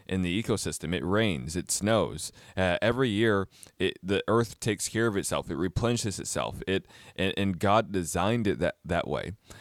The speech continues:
Um, it's very illogical to look at order and say no one was behind that. No one would ever go into a house and, and look at, you know, picture hangings on the wall and a couch and a T V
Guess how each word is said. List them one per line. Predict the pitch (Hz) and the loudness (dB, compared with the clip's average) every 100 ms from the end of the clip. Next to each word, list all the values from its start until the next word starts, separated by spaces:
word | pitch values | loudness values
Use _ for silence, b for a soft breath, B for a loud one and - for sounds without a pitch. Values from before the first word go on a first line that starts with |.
| B - | B 0
Um, | 90 85 - | 2 2 2
it's | 110 - | 0 2
very | 92 120 147 143 143 - - | 2 4 4 2 0 -6 -2
illogical | 107 95 98 117 113 - 87 87 87 _ - | 2 4 6 4 2 -2 2 2 0 _ -2
to | 95 | 2
look | 101 131 | 2 2
at | 120 - | 2 4
order | 95 98 98 | 2 4 4
and | 92 92 | 2 0
say | 95 87 | 0 0
no | 85 92 | 2 2
one | 110 107 | 2 2
was | 98 | 0
behind | - 87 90 87 | -2 -2 -2 -2
that. | 71 58 b b - | -4 -10 b b -2
No | 95 123 | 4 4
one | 139 127 | 4 4
would | 104 | 4
ever | 107 120 | 2 2
go | 104 110 | 2 2
into | 113 131 | 2 2
a | 107 | 2
house | 87 80 92 | 2 0 0
and, | 98 87 - | -2 -4 -2
and | 87 | 0
look | 92 101 | 0 2
at, | 95 B B B | 0 B B B
you | 95 | -4
know, | 80 | -2
picture | - 120 127 | 0 0 0
hangings | 107 107 107 98 | 0 2 0 2
on | 101 | 2
the | 92 | 4
wall | 92 95 98 87 | 6 6 6 2
and | 80 | -2
a | |
couch | - 104 101 98 - | -4 0 2 2 0
and | 82 | -4
a | 78 | -4
T | 107 104 | -2 0
V | 101 101 | 0 0